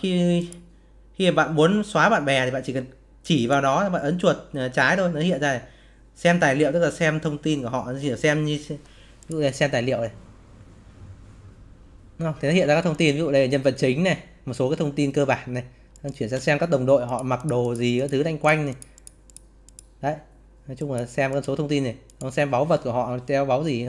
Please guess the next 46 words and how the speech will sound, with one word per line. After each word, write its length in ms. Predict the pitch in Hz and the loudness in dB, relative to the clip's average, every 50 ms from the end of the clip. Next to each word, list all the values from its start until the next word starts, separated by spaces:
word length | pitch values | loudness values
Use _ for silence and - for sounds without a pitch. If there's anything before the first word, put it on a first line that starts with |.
| 127 127 | -6 -6
mạng 320 | 135 131 135 131 127 135 | -2 -2 -4 -4 -2 -2
hơi 140 | 139 147 135 | 0 0 0
hầm 140 | 143 135 123 | 0 0 0
hầm 240 | 143 135 123 120 113 | 0 0 0 -2 -4
tí, 200 | 160 175 143 151 | -4 -4 -4 -2
nó 80 | 143 | -2
hiện 260 | 147 147 151 143 139 | 0 0 0 0 -2
nó 60 | 135 135 | -4 -6
không 140 | 147 139 | -6 -4
hết 140 | 131 156 185 | 0 0 0
được. 140 | 180 131 - - - - - - - - _ _ _ _ _ _ _ - _ _ _ - - - _ - _ _ - - _ - - - - _ - 127 - - - - - - _ - _ _ _ _ - - _ - - | 0 -2 -6 -8 -16 -20 -20 -20 -20 -20 _ _ _ _ _ _ _ -20 _ _ _ -20 -20 -20 _ -20 _ _ -20 -20 _ -20 -20 -20 -20 _ -20 -20 -20 -20 -20 -20 -20 -20 _ -20 _ _ _ _ -20 -20 _ -12 -10
Chắc 140 | 143 147 - | -10 -8 -6
là 60 | 143 - | -6 -2
chờ 240 | 131 117 113 110 113 | -2 -2 0 0 -2
lúc 180 | 123 143 - | -2 -2 -2
nó 60 | 143 | -2
mới 80 | 135 135 | -2 -2
hiện 160 | 147 135 120 | -2 -2 -2
được, 100 | 120 113 110 117 123 123 131 135 131 123 | -4 -8 -8 -10 -12 -12 -10 -12 -10 -4
nguyên 220 | 135 131 131 131 | -2 -2 -2 0
tố 180 | 127 123 123 143 | 2 2 2 2
linh 100 | 147 143 | 2 2
tinh. 160 | 143 135 123 - - - | 0 -2 -2 -6 -12 -12
Nói 80 | 147 | -8
chung 100 | 147 170 | -2 -2
là 60 | 143 123 | -2 0
xem 200 | - 151 143 143 | 4 2 2 2
một 60 | 131 | 2
số 120 | 131 131 | 0 -2
cái 80 | 135 170 | -2 0
thông 140 | - 160 147 | -2 0 -2
tin 140 | 160 147 | -2 0
cơ 100 | 143 151 | 0 0
bản. 220 | 147 139 113 104 - - - - - - _ _ - _ _ _ _ _ - 539 571 554 554 554 571 554 554 554 539 539 - - - - - - - - - - - - - - - - | 2 2 0 0 -4 -12 -20 -20 -20 -20 _ _ -20 _ _ _ _ _ -20 -18 -16 -16 -16 -18 -20 -20 -20 -20 -20 -20 -20 -20 -20 -20 -20 -20 -20 -20 -20 -20 -20 -20 -20 -20 -16 -10
Hoặc 80 | - 120 | -8 -6
bạn 140 | 123 131 131 | -6 -6 -2
ấn 180 | 143 143 185 | 0 2 4
vào 120 | 202 202 151 | 4 4 2
tiếp 200 | - - 196 196 | 4 2 2 2
thì 60 | 190 | 2
có 60 | 165 165 | 2 2
thể 140 | 151 117 | 2 0
chat 260 | 113 - 170 175 180 160 | 2 4 2 2 4 4
riêng 200 | 170 175 160 151 | 4 4 4 4
chứ 120 | 165 160 | 0 -2
sao. 180 | 143 151 139 | -2 -2 -4